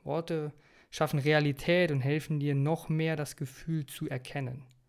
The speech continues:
Ja, heißt es vielleicht wie ein guter Gastgeber willkommen und sag, „Ah, da ist der Kummer, hm, jetzt da ist die Nervosität, da ist die Aufregung.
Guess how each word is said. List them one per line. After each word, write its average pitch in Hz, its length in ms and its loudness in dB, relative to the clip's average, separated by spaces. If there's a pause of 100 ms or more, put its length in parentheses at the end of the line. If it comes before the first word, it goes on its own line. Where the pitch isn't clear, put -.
(1300)
Ja, 147 440 -4
heißt 175 200 -6
es 170 100 -6
vielleicht 165 300 -4
wie 185 60 -2
ein 185 60 -2
guter 180 200 -2
Gastgeber 170 500 -4
willkommen 160 540 -4
und 131 160 -4
sag, 139 280 -6
„Ah, 165 380 -8 (840)
da 156 80 -2
ist 156 100 -6
der 165 120 -4
Kummer, 175 460 -2 (380)
hm, 165 360 -4
jetzt - 440 -10
da 156 160 -4
ist - 200 -12
die 156 60 -2
Nervosität, 156 840 -2
da 165 40 0
ist 160 120 -8
die 160 80 -8
Aufregung. 165 920 -2